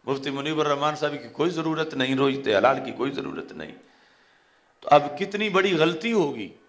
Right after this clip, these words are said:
जबकि सरकार का फरमान तो सच्चा है कि रसूल पाक सल्लल्लाहु अलैहि वसल्लम फरमा रहे थे,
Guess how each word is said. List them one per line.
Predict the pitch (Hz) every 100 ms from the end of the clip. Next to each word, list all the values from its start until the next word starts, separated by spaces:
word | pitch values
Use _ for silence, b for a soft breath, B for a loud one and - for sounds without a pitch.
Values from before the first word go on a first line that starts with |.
| _ _ _ _ _ _ -
जबकि | 151 160 202
सरकार | - 147 - 165 226
का | 233 233
फरमान | 233 226 240
तो | 240
सच्चा | 220 185 - 165
है | 98 - - _ _ _ _ _
कि | 127
रसूल | 131 180 208 190
पाक | 190 139 175 -
सल्लल्लाहु | 160 156 139
अलैहि | 135
वसल्लम | 143 143
फरमा | 139 143 147
रहे | 156 160
थे, | 233